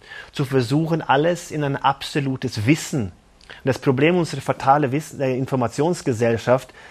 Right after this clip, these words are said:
ist nicht, dass wir Mangel an Wissen haben in dem Thema.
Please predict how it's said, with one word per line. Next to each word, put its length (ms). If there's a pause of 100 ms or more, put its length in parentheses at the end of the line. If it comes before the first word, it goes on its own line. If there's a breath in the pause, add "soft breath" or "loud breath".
(120 loud breath)
ist 160
nicht, 460
dass 160
wir 120
Mangel 360
an 220
Wissen 400
haben 380 (220)
in 120
dem 140
Thema. 340